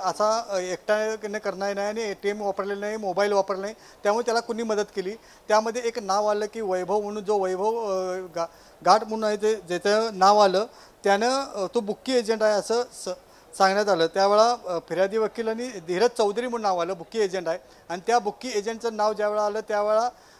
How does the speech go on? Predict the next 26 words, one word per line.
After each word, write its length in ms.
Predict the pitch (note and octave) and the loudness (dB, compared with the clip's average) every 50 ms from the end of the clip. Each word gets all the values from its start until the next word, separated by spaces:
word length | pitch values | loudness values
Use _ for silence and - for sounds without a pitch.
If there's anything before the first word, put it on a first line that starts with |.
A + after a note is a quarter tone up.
| _ - | _ -10
अ, 680 | E3+ E3+ F3 F3 F3 F3+ F3+ F3 - - _ _ - F3 | -6 -4 -2 -2 -2 -4 -4 -6 -12 -18 _ _ -8 -6
आरोपीचे 560 | E3+ F3 E3+ F3+ G3+ G#3 - A#3 - A#3+ A#3+ | -2 -2 -2 -2 -2 -4 -6 -10 -8 -6 -6
वकील 340 | A3 G3 - - G#3 G3+ - | -4 -4 -4 -4 -6 -6 -4
सौरभ 340 | - F#3+ F#3 G3 A3 A3 | -2 -2 0 0 0 0
घाग 180 | A3 G#3+ G#3 G3+ | 0 0 0 0
यांनी 200 | G#3 G#3 G#3+ G#3+ | -4 -6 -8 -6
सांगितलं 420 | - A3 G3 G3 G#3 G#3 G3+ G#3+ | -6 -6 -4 -4 -6 -6 -6 -8
की 220 | G#3 - A#3 A#3+ B3+ C4 | -8 -8 -10 -10 -10 -6
असं 240 | - G3 E3 - A3+ | -4 -4 -4 -4 -6
कोणी 360 | A3 - G#3 G#3+ G#3 A3 A3+ | -6 -4 -4 -4 -4 -4 -6
कुठलीही 420 | A#3 - A3 - - G3+ G#3 A3+ A3+ | -8 -8 -12 -10 -6 -6 -6 -6 -4
भेट 180 | F#3+ G3+ G3+ | -4 -4 -4
झाली 240 | F#3+ G#3 G3+ G3 G3+ | -2 -2 -4 -4 -4
नाही, 180 | G3 G#3 B3 B3+ - - - - - - | -6 -8 -10 -12 -14 -20 -20 -20 -8 -4
उलट 180 | F3+ G3+ A#3 A#3+ - - | -2 -2 -2 -2 -4 -6
फिर्यादीने 440 | G3 F#3 G#3 A3+ A3 G#3+ A3+ A#3 B3 C4 C#4 C4+ - | -4 -2 -2 -2 -2 -4 -6 -8 -6 -6 -6 -6 -6
आपल्या 420 | F#3+ F#3 - G#3 A3+ A#3 B3 C4 - - - - - - _ - | -6 -6 -4 -2 0 0 0 0 -2 -8 -16 -20 -20 -20 _ -2
पोलिसांच्याकडे 600 | F#3 F#3+ G#3+ B3 - B3 B3 A#3 C4+ B3 B3 A#3+ | -2 0 0 -2 -4 -6 -6 -4 -4 -4 -4 -2
जायच्या 400 | A3 A3 G3+ G#3 G#3 A#3 A3 G#3+ | -2 -2 -2 -2 -2 -2 -2 -2
आधी 220 | G#3 F#3+ A3 B3 | -2 -2 -6 -10
प्रसारमाध्यमात 680 | B3 - A3+ F#3+ - G3+ G#3 G#3+ G#3 G3+ F#3+ G#3 G#3+ G#3+ | -10 -8 -8 -6 -4 -4 -4 -4 -6 -6 -6 -6 -8 -6
सगळ्या 260 | - G#3+ F3+ G3 G3+ | -6 -6 -6 -4 -4
गोष्टी 260 | F#3+ G3 F3+ - G#3+ | -4 -4 -6 -6 -6
सांगितल्या 320 | G3 G#3+ G3 F#3 F#3+ F#3 G3 | -6 -6 -6 -6 -6 -6 -6
आहेत. 120 | G3+ G3 | -6 -6
त्यामुळे 220 | - G#3 G#3 A3 | -6 -6 -6 -8